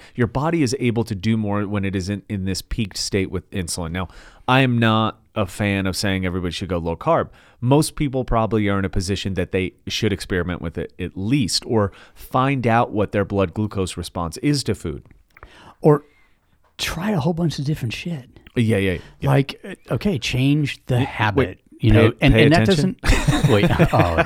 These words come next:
Speaker 2: dang it! We gotta go back to that. Pay attention. Be observant. And, and when I say, you know, ch-, make those changes, that's not like, uh,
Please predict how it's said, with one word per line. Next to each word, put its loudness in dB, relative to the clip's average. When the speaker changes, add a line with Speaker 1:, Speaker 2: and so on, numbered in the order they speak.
Speaker 2:
dang 4
it! 0
We 0
gotta 4
go 2
back -2
to -12
that. -8
Pay 0
attention. -2
Be 0
observant. 2
And, 4
and 8
when 6
I 4
say, 0
you -2
know, 2
ch-, -14
make 0
those -2
changes, 4
that's 0
not -2
like, 0
uh, 0